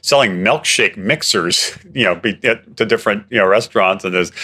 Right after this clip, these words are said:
you know, a couple of McDonald brothers somewhere in Southern California were, started ordering a lot of his mixers, and he said, "Huh, why are they ordering so many of my mixers?" And so visited them and saw what was sen-, essentially the first,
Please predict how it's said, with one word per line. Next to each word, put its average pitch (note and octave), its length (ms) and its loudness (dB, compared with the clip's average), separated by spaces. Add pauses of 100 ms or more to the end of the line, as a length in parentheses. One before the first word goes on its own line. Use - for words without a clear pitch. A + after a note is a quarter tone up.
(320)
you G#2+ 80 0
know, F#2 60 2
a - 40 -10
couple A2 320 2
of F#2 180 4
McDonald G#2 580 0
brothers G2+ 440 2
somewhere G#2 380 4
in F2+ 160 -2
Southern G#2 340 2
California A2 800 4
were, G#2 260 -2
started C3 280 2
ordering A#2+ 380 4
a A2 80 4
lot A#2 160 6
of G#2 80 2
his F2+ 160 -2
mixers, F#2 580 0
and G2+ 100 2
he G#2+ 100 0
said, G#2 240 2
"Huh, D3+ 400 0 (480)
why C3+ 140 2
are F#3+ 60 6
they D#3+ 80 6
ordering D3 300 4
so D3+ 160 0
many D3+ 160 2
of A#2+ 80 2
my F#2+ 120 4
mixers?" A2+ 680 0
And A2 240 0
so A#2 160 2
visited A#2+ 440 2
them F#2 260 2
and G#2 220 0 (220)
saw B2+ 320 4
what A#2 240 4
was A#2+ 260 2
sen-, B2+ 180 -2
essentially A#2+ 540 0
the G#2+ 140 4
first, A2 380 4